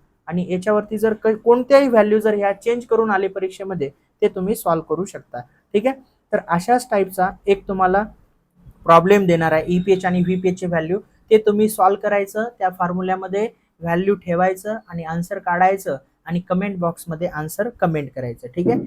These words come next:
ईपीएच या ठिकाणी दिले आठशे व्होल्ट, आठशे व्होल्ट, ठीक आहे. आणि त्याच्यानंतर व्हीपीएच दिलेला आहे सहाशे व्होल्ट, ठीक आहे. मग तुम्हाला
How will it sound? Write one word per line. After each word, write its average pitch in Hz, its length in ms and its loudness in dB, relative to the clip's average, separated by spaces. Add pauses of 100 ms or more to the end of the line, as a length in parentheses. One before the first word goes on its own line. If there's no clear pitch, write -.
(280)
ईपीएच 226 760 4 (500)
या 185 120 4
ठिकाणी 190 400 0
दिले 180 340 4 (340)
आठशे 170 540 2
व्होल्ट, 156 400 2 (520)
आठशे 151 360 -2
व्होल्ट, 127 260 -6 (380)
ठीक 185 140 2
आहे. 233 200 0 (200)
आणि 165 160 -2
त्याच्यानंतर 196 680 0
व्हीपीएच 220 880 2 (100)
दिलेला 190 380 2
आहे 165 320 0 (360)
सहाशे 185 1040 -2
व्होल्ट, 147 280 0 (560)
ठीक 175 160 -2
आहे. 233 80 -6 (340)
मग 190 160 2 (100)
तुम्हाला 175 400 2